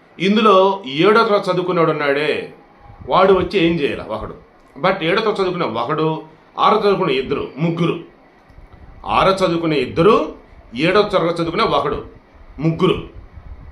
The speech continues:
ఇంకోటి సైలెంట్ ఉన్నాడు. ఈ ముగ్గురు మాత్రం ఆ పసిపాపని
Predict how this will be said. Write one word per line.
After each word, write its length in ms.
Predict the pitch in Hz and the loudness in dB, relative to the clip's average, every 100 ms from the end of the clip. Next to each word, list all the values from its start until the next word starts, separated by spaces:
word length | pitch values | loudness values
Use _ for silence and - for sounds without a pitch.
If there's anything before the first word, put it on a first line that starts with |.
| - - _ - - | -20 -20 _ -14 -4
ఇంకోటి 300 | 202 214 220 | -2 4 4
సైలెంట్ 400 | 214 185 190 190 | 4 2 2 2
ఉన్నాడు. 280 | 185 160 117 | 0 0 -2
ఈ 160 | 151 202 | 0 2
ముగ్గురు 360 | 196 160 165 | 2 2 4
మాత్రం 560 | 180 175 160 180 262 330 - - - - | 4 4 2 -2 -2 -6 -14 -20 -20 -6
ఆ 140 | - 185 | 0 2
పసిపాపని 1080 | 185 170 170 220 220 208 208 185 170 226 | 2 -2 -2 0 2 2 2 2 0 -2